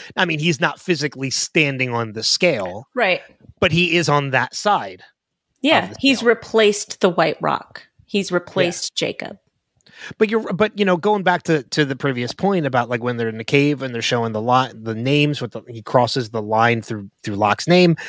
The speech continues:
Speaker 1: Um, you know, and he's, he's showing Sawyer all these other names that are on the cave wall, and he says, "You have choices." And the third choice is, "We just leave. Like, we just get out of here." Like, I think it's very similar to how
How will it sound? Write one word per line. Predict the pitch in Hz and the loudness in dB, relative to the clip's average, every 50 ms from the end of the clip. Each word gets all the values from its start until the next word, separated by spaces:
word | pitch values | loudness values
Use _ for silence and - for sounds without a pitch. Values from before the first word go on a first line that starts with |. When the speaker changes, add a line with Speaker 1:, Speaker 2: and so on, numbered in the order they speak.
| - - - - - - - - - - | -10 -10 -10 -10 -10 -10 -12 -14 -4 0
Speaker 1:
Um, | 135 131 123 120 117 117 113 117 - _ _ _ _ _ _ _ _ _ | 2 4 4 4 2 0 -4 -6 -8 _ _ _ _ _ _ _ _ _
you | - 143 | 0 2
know, | 139 131 123 123 | 4 4 4 4
and | 120 | 2
he's, | 117 110 - - | 0 -2 -4 -6
he's | - 131 127 117 | -4 -4 -2 -2
showing | - - 147 139 131 123 | 0 2 0 0 0 -4
Sawyer | - - 143 143 131 123 123 | -2 0 0 0 2 0 0
all | 117 117 123 127 | 0 0 -2 -2
these | 135 131 117 | -2 -2 -2
other | 127 120 117 | -2 -2 -2
names | 117 120 120 120 117 110 | -2 -2 -2 -2 -2 -2
that | 120 113 | 0 2
are | 113 | 2
on | 110 104 104 | 0 0 -2
the | 110 - | -4 -2
cave | - 120 113 110 104 120 | 2 2 2 2 2 2
wall, | 143 165 165 151 135 | 4 4 6 6 4
and | 123 117 | 4 2
he | 113 110 | 0 0
says, | - 120 113 98 104 | 0 0 0 0 -4
"You | 110 110 | -4 -2
have | 104 101 98 | -2 -2 -2
choices." | - - 151 170 175 - - 131 117 - - - - - - - - - - - - _ _ - | 2 2 4 4 4 2 -2 -6 -8 -8 -12 -14 -16 -16 -18 -18 -18 -18 -18 -20 -20 _ _ 0
And | 135 131 123 | 0 0 0
the | 127 113 | -2 -6
third | - - - 160 160 156 147 - | -4 0 2 4 4 2 2 2
choice | - 156 151 147 123 - | 2 4 4 2 2 2
is, | 139 127 - - - | 0 0 0 -4 -12
"We | - 120 117 117 120 127 117 | -16 -14 -10 -2 0 0 2
just | 104 127 113 - - 101 | 4 2 2 2 -2 -6
leave. | 98 101 90 85 - - - - - - _ - | -8 -10 -10 -12 -14 -14 -14 -14 -14 -12 _ -8
Like, | 110 101 - | -8 -4 0
we | 123 123 123 113 | 0 2 2 2
just | 101 127 123 113 - - _ | 2 2 2 2 2 -4 _
get | - 120 110 101 | -2 0 0 0
out | 98 101 92 | 0 -2 -4
of | - - | -8 -12
here." | - 104 101 87 - - - - - - - - - - - _ _ _ _ _ _ _ _ _ - | -14 -14 -12 -14 -14 -14 -16 -18 -16 -16 -16 -16 -18 -20 -20 _ _ _ _ _ _ _ _ _ 0
Like, | 170 170 170 165 - - _ _ _ _ _ _ _ _ | 2 2 2 0 -4 -14 _ _ _ _ _ _ _ _
I | 196 180 | _ -18
think | - - 214 247 226 254 | -6 -4 -4 -2 -2 -4
it's | 214 - | -6 -6
very | 185 160 165 180 208 208 | -4 -2 0 0 2 0
similar | - - - 165 160 147 143 151 147 143 | 0 0 0 -2 -2 -2 -2 -2 -2 -2
to | 131 - 143 | -2 -4 -4
how | 113 135 131 135 | 0 0 0 0